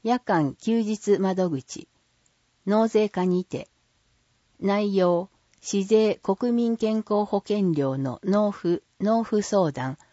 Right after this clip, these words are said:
口座振替の手続きなど。市税の休日窓口、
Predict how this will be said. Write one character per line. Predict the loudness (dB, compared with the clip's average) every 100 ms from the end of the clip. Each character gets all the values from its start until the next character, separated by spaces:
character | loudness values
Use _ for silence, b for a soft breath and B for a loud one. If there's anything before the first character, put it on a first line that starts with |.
| b -2
口 | 2 2
座 | 2 0
振 | -2
替 | -4 -2 -2 0
の | -4 -4
手 | -4 -2
続 | -2 -2 -4
き | -2 -4
な | -4
ど。 | -8 -16 _ _ _ _ _ _ _ _ _ _ _ _ _ -10
市 | -4 0
税 | 2 4
の | 2
休 | 0 -2 -2
日 | -2 -4 -2
窓 | -2 0 -2
口、 | -2 -8 -14